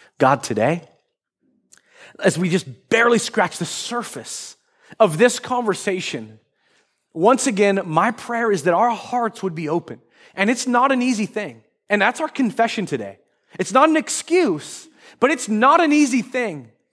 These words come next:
to love people when, when <laughs> there's, there's history.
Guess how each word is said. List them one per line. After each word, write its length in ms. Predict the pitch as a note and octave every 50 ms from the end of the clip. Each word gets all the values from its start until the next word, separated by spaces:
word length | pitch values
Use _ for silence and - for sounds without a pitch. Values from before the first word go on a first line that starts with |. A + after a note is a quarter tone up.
| _ _ _ _ _ -
to 100 | B3 A3
love 320 | G3+ G#3+ A#3+ C#4 B3 -
people 380 | - B3+ A3 - G3+ G3 F#3 F#3
when, 200 | G3 F#3+ F#3 F3+
when 300 | G3 G3+ G3 F3+ D#3+ - - _
<laughs> 80 | _
there's, 540 | - - F3+ G3 F3+ - G#3 F3+ - - - _ _ _ -
there's 160 | F3 - -
history. 560 | - - - - - - D#3+ C#3+ A#2 F#2+ -